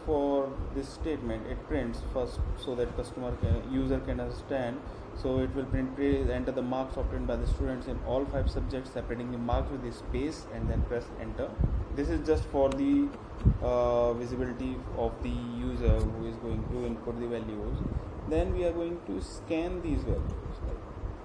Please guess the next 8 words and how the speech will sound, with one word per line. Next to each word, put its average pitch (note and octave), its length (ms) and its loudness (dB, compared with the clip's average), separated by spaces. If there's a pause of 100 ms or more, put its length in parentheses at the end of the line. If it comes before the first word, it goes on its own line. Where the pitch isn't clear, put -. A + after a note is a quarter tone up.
(400)
whatever C3+ 640 2
values A#2+ 680 2
that A#2+ 120 0 (120)
user B2 280 -4 (100)
is A#2+ 120 -8
going C3 400 -2
to B2 100 0 (220)
enter, A#2+ 320 0